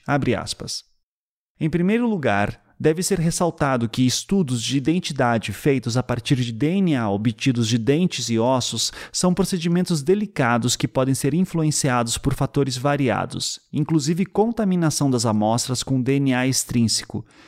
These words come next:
o que pode levar a falsas exclusões. No Gene,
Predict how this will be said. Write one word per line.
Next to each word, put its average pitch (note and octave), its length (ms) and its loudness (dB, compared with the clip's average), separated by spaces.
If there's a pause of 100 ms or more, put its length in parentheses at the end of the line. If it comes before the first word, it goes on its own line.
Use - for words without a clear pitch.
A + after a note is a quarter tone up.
(160)
o C3+ 140 2
que C#3+ 180 -6
pode E3+ 560 -2
levar C3 440 0
a C3 80 2
falsas C#3 680 0
exclusões. A2+ 880 -2 (720)
No C#3+ 160 2
Gene, D3 460 0